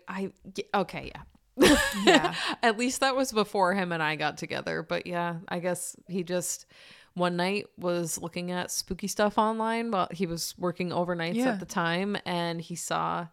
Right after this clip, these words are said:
Speaker 1: the hands resist him. And, um, look at that painting at your own risk.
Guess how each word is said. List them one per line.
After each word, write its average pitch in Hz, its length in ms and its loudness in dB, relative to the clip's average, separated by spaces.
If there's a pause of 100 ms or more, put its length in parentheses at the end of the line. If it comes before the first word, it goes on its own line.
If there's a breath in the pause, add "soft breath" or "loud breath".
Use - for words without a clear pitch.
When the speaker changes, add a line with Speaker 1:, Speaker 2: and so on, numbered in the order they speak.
(400 soft breath)
Speaker 1:
the 170 60 0
hands 165 340 -2
resist 170 380 -2
him. 202 280 0 (840 loud breath)
And, 175 720 2 (200)
um, 175 520 0 (920)
look 190 280 2
at 202 160 0
that 202 220 4
painting 196 420 4
at - 200 -4
your 185 220 2
own 180 460 0
risk. - 600 -2